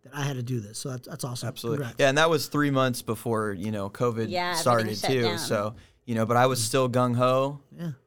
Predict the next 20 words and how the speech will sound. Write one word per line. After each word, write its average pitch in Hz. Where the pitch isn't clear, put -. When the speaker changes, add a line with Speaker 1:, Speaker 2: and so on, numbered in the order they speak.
Speaker 2:
I 113
mean, 113
it, 104
it 101
just 113
didn't 117
matter. 110
And 131
for 156
me, 185
it 170
was 147
just 135
all 127
about 120
mindset. 104
You 117
know, 107
I 139
believed 120